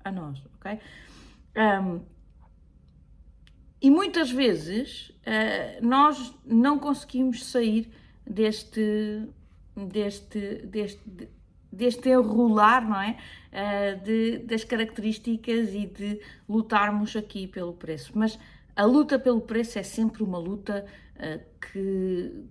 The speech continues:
que tira valor, ok? Portanto, ahm,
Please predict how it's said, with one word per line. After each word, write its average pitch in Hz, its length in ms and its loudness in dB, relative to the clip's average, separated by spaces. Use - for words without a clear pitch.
que - 180 -20
tira 254 320 8
valor, 156 420 -2
ok? 208 340 -12
Portanto, 262 280 4
ahm, 208 460 4